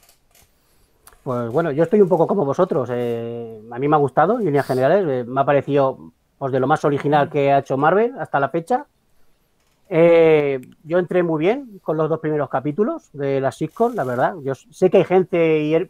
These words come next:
Speaker 1: y he, he visto mucha crítica negativa porque dicen que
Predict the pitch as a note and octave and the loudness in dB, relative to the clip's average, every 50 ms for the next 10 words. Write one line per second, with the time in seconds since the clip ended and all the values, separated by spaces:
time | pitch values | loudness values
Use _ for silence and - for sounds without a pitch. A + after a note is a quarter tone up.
0 | _ - - F3 E3 E3+ F3 E3 D#3+ E3+ - G3 F#3 G3 F#3 - F#3+ F#3+ F3+ - | _ -12 -6 -2 0 2 2 2 0 -2 -4 -2 -2 -2 0 2 2 2 4 4
1 | F#3 D#3+ E3 F3 E3+ E3+ F3 E3 D#3+ D3+ D3+ C#3 D#3+ E3 F3 F#3 F3+ _ E3 C#3 | 2 2 2 -2 2 2 2 2 4 2 0 0 0 -2 -2 -2 -4 _ -12 -10
2 | - C#3 C#3 - D3 C#3+ C#3 - C#3 C#3 C3 B2+ | -8 -10 -8 -6 -8 -8 -6 -6 -8 -6 -6 -8